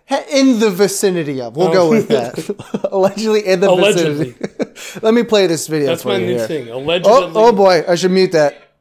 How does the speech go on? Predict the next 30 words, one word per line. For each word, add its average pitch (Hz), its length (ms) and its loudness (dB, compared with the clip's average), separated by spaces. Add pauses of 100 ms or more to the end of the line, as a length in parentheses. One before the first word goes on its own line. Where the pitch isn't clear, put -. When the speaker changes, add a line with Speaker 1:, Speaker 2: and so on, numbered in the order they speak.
(100)
Speaker 2:
Allegedly. 170 440 -2
Speaker 1:
Yeah, 180 180 4
so 180 180 2
there. 185 180 0
Speaker 2:
Oh. - 20 -12
Speaker 1:
Did 156 160 -6
you 190 80 -2
see 214 160 -4
that? 247 400 -2 (760)
Speaker 2:
I 147 40 -12
don't 170 180 -12
think 135 140 -12
he 113 60 -16
shoved 170 280 -8
them. 117 160 -18 (360)
Speaker 1:
Watch 202 280 0
this. 185 260 0
Watch 214 300 0
this 202 180 0
quote-unquote 185 720 0
knockout, 151 480 -2
uh, 160 100 -6 (100)
what 180 440 -6
Jeff 170 280 0
Horn 160 200 -2
did 143 240 -4
to 143 200 -2
an 131 200 -8
Anthony 160 400 -4
Mundine. 139 1000 -6